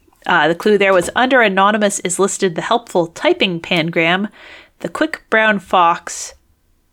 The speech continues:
these five words." Uh, and Jillian got that one. It is jumps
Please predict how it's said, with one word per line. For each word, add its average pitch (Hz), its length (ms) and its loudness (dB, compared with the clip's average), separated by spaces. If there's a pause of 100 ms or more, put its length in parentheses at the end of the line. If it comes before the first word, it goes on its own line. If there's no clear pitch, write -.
these 180 280 0
five 151 460 -2
words." - 680 -6 (460)
Uh, 156 320 2
and 156 220 -6
Jillian 240 380 0
got 254 240 0
that 262 160 -2
one. 302 220 2
It - 200 -6 (100)
is 165 440 -10
jumps 247 420 -4